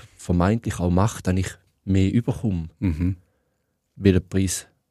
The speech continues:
Speaker 1: zahle ich dafür?
Speaker 2: Mhm.
Speaker 1: Und wir zahlen meistens einen hohen Preis und das ist, wir verpassen unser Leben.
Speaker 2: Mhm.
Speaker 1: Also unsere Sanduhr
Speaker 2: Ja.
Speaker 1: läuft retour, nicht,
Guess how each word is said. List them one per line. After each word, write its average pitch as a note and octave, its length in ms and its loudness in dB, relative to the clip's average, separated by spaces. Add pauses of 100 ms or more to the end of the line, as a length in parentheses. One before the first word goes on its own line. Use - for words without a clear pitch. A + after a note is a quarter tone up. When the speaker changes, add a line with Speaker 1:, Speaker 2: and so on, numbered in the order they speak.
(120)
Speaker 1:
zahle F2 240 4
ich G2+ 60 -2
dafür? B2 420 -4
Speaker 2:
Mhm. F#2 380 0 (360)
Speaker 1:
Und F2+ 180 -2
wir F2+ 120 2
zahlen F2 300 2
meistens F#2 380 0
einen E2 220 -10
hohen G2+ 340 0
Preis B2 240 -2
und - 140 -14
das F2 120 0
ist, - 60 -6
wir F2 80 -2
verpassen E2 540 -4
unser E2 340 -4
Leben. E2+ 300 0 (180)
Speaker 2:
Mhm. F2+ 320 -10
Speaker 1:
Also F2 140 -4
unsere - 260 4
Sanduhr F2 400 0
Speaker 2:
Ja. E2+ 220 0
Speaker 1:
läuft E2+ 360 0
retour, F#2+ 360 0
nicht, F#2+ 260 -4